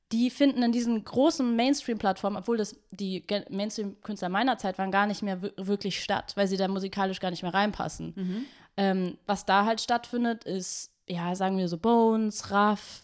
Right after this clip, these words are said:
Speaker 1: Mero und Enno und, ähm, wie sie alle heißen,
Speaker 2: Ja.
Speaker 1: so.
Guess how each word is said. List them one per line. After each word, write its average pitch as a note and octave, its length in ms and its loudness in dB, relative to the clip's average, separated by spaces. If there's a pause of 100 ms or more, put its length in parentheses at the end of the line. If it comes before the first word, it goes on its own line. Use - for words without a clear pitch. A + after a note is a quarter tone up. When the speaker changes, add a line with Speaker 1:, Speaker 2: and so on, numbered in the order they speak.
(140)
Speaker 1:
Mero G#3 760 4
und G3 200 -8 (880)
Enno A3 520 6
und, G3 280 -4
ähm, F#3 380 0
wie G#3+ 200 2
sie G#3+ 180 -2
alle G3 220 4
heißen, G#3+ 400 2
Speaker 2:
Ja. G3 180 4 (100)
Speaker 1:
so. - 20 -2